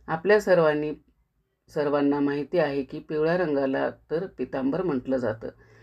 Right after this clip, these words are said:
किंवा देवकार्यातसुद्धा पिवळा रंग बऱ्याच प्रमाणात दिसून येतो. साक्षात विष्णूला सुद्धा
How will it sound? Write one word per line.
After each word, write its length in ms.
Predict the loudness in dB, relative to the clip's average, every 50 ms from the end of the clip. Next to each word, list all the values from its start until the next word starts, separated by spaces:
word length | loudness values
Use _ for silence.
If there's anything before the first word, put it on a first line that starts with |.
| -20 _ _ _ _ -2
किंवा 280 | 2 4 4 4 4
देवकार्यातसुद्धा 960 | 2 0 0 -2 -2 0 -2 -2 0 0 0 -2 -2 -4 -12 -4 -4 -4 -4
पिवळा 340 | -2 -4 -2 0 0 0 0
रंग 240 | 0 -2 -2 -2 -4 -4 -4
बऱ्याच 360 | -2 0 0 0 0 -2 -4
प्रमाणात 440 | -6 -4 -2 0 0 0 0 -2 -2 -4
दिसून 300 | -4 -4 -2 -4 -2 -2
येतो. 300 | -2 -2 -4 -8 -10 -10 _ _ _ _ _ -20 _ _ _ _ _ _ _ _ _ _ _ _ _ _ -20 -20 -20 -20 -20 -20 -20 -20 _ _ _ -20 _ _ _ _ _ _ _ _ _ _ -8
साक्षात 540 | -2 -2 -2 -2 0 4 4 4 4 4
विष्णूला 520 | 0 -4 -4 -2 -2 0 0 2 4 2 0
सुद्धा 400 | 0 -2 -6 -2 0 0 0